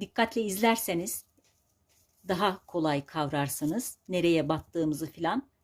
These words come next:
net, daha net görürsünüz. E, ikinci kez izlerseniz çok daha iyi anlarsınız. Belki ilk, e, etapta gözünüzden kaçan noktalar olabilir. İkinci kez izleyin. İkinci kez uygulayın.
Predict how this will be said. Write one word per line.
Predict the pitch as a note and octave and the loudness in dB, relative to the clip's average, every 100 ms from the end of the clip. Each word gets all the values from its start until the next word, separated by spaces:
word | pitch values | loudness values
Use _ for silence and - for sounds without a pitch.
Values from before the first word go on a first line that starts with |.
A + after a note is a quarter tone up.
| - | -2
net, | F#3+ F3+ - | 0 0 -6
daha | E3+ G3 | -2 2
net | E3+ - - | 2 0 -4
görürsünüz. | C3+ C3 B2 C#3 F3+ B3+ - _ _ _ - | -4 -4 -4 -4 -4 -6 -12 _ _ _ -4
E, | D#3+ D#3+ E3 | 0 2 2
ikinci | E3 - B3 A#3 - | 0 4 8 8 6
kez | A3+ G3+ | 2 2
izlerseniz | F#3+ G3+ G3 G3+ G3 F#3+ - _ - | 2 4 4 2 -2 -2 -4 _ -8
çok | - G3 - | -2 -2 2
daha | D#3+ | 2
iyi | D3 C#3+ | 4 4
anlarsınız. | C#3+ C#3 C#3 D3+ D3+ D3 | 4 4 0 -2 -2 0
Belki | E3+ E3 F3 | 0 0 -4
ilk, | D#3+ A2 E3+ - _ | -4 -6 -8 -14 _
e, | D#3+ | -6
etapta | D#3 - - E3+ E3+ E3 | -4 -4 -4 -4 -2 -2
gözünüzden | D#3 D#3 E3 D3 D#3+ D3 | 0 2 2 2 2 0
kaçan | E3 - E3 D3+ | -2 -2 0 2
noktalar | D#3 D#3 D#3+ D3+ C#3+ | 2 0 0 2 2
olabilir. | C#3 C3 C3+ A#3+ - _ - - - | 2 0 2 2 0 _ -20 -20 -16
İkinci | - A3 G#3 - | 0 2 2 4
kez | F#3 C3 | 2 2
izleyin. | D3 D3 C#3 C#3+ F#3+ C#4 - _ _ - | -2 -2 0 0 2 0 -2 _ _ -20
İkinci | - A3+ G#3+ - | 0 4 4 4
kez | F#3 D3 | 0 0
uygulayın. | - F#3 F#3 G#3+ A#3+ E4+ | 0 2 2 4 6 4